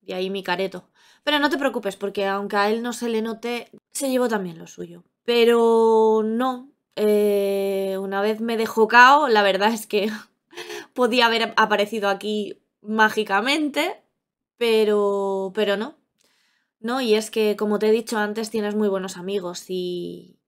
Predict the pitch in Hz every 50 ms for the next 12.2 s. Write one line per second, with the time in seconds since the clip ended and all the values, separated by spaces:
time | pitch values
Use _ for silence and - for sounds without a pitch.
0 | _ 190 190 - 208 220 202 226 240 247 240 226 220 208 202 196 180 170 170 180
1 | 190 208 208 208 220 220 220 226 240 254 - 320 320 311 - _ - 247 240 220
2 | 214 220 - - - 294 392 415 453 370 - - - 254 226 214 202 226 277 370
3 | - _ _ _ _ _ _ _ _ _ _ _ _ _ _ _ _ _ _ -
4 | - 254 247 240 233 233 220 220 214 214 214 208 208 202 202 185 - - 277 349
5 | 381 359 349 392 359 240 220 208 208 214 208 220 254 285 262 226 233 233 - 277
6 | 262 233 - - - - 277 302 302 262 226 214 214 220 - 254 247 247 262 285
7 | 311 285 294 262 247 240 233 220 226 220 214 233 226 220 220 220 - 214 226 214
8 | 208 220 208 - 233 240 - 302 330 311 - - - 226 214 208 214 254 302 302
9 | - 247 233 220 226 214 202 202 196 202 190 208 269 269 190 196 175 - 202 185
10 | 185 180 170 _ _ _ _ _ _ _ _ _ _ _ _ _ _ _ _ _
11 | 214 208 226 220 220 233 262 302 302 285 262 240 220 226 208 202 190 180 185 185
12 | - 220 262 -